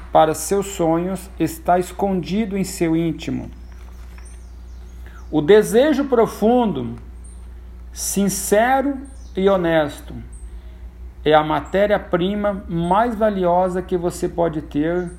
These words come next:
ou desenvolver para alcançar os seus sonhos. Sua condição de prosperidade revela seus desejos mais profundos.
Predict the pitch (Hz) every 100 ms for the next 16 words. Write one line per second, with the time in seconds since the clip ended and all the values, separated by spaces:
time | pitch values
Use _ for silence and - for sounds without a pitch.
0 | - - - - - - - - 214 247
1 | 294 247 262 214 233 208 208 170 170 196
2 | 196 185 180 180 - 175 160 - 160 165
3 | 165 - 160 151 - 135 120 107 110 -
4 | - - - - - - - - - -
5 | - - - - 240 269 - 214 180 -
6 | - 185 190 175 180 156 - 151 143 147
7 | 165 170 139 127 123 - - - - -
8 | - - 156 151 160 165 175 - 160 160
9 | 147 131 151 156 147 147 - 156 170 196
10 | - 185 180 - 135 127 113 113 - -